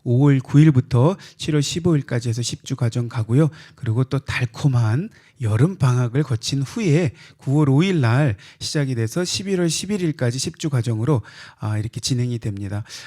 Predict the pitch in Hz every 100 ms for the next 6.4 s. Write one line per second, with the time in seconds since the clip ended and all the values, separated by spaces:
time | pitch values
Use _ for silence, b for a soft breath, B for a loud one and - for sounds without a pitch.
0 | B - 113 113 160 208 214 214 135 127
1 | 147 131 - 127 123 160 131 117 127 127
2 | 127 127 120 127 120 123 127 117 113 120
3 | 143 147 123 120 113 113 123 - 117 135
4 | 147 143 127 117 113 117 117 139 156 131
5 | 131 135 135 135 - 113 123 120 117 110
6 | 120 104 101 104